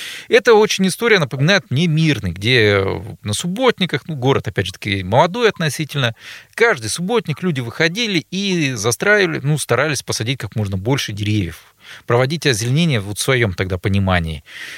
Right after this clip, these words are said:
Засаживали все это дело березами. Сейчас эти березы стали, ну, такой повсеместной приметой нашего города. А, везде они видны, зимой они покрываются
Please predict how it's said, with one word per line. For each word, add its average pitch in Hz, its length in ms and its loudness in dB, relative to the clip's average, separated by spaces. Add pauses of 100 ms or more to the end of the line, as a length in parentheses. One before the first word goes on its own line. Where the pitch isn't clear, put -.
(160)
Засаживали 147 500 2
все 185 160 2
это 170 140 -2
дело 151 220 4
березами. 101 600 0
Сейчас - 380 0
эти 170 180 -6
березы 156 380 0
стали, 156 260 0
ну, 131 160 -2
такой 107 260 -6
повсеместной 120 580 0
приметой 117 420 -2
нашего 104 320 0
города. 202 480 2 (340)
А, 120 360 2 (640)
везде 147 380 2
они 117 160 0
видны, 180 580 0
зимой 170 340 4
они 107 100 2
покрываются 123 580 0